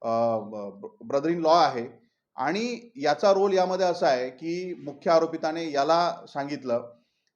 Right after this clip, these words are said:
की हा बऱ्याच दिवसापासून दिसत नाहीये, माझ्याकडनं कर्ज घेतलं होतं आणि कर्जाची परतफेड करत नाहीये, तू त्याला बोलवून घे एका ठिकाणी आणि जर तू त्याला बोलवून घेतलं तर मी तुला पाच हजार रुपये देईल आणि त्या पैशाच्या आमिषाने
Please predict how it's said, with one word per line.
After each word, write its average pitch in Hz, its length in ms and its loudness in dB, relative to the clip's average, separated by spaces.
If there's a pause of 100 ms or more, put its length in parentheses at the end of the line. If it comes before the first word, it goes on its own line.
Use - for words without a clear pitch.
की 190 460 -8 (120)
हा 160 340 2
बऱ्याच 135 320 0
दिवसापासून 151 600 -4
दिसत 131 340 -8
नाहीये, 147 260 -8
माझ्याकडनं 135 500 -6
कर्ज 147 440 -2
घेतलं 127 280 -4
होतं 127 360 -8 (220)
आणि 123 160 -6
कर्जाची 135 480 -4
परतफेड 139 560 -4 (400)
करत 139 260 0
नाहीये, 131 280 -6 (440)
तू 165 60 -8
त्याला 170 220 0
बोलवून 175 400 2
घे 156 100 -2
एका 123 200 -2
ठिकाणी 117 540 -10 (240)
आणि 127 140 -6
जर 165 140 0
तू 175 120 -8
त्याला 175 180 0
बोलवून 180 340 2
घेतलं 117 360 -4
तर 135 160 -10
मी 151 100 -8
तुला 151 180 -2
पाच 131 340 -2
हजार 156 200 2
रुपये 156 220 -2
देईल 190 320 -8 (400)
आणि 175 360 -2 (280)
त्या 170 280 4
पैशाच्या 175 720 -2
आमिषाने 143 880 -2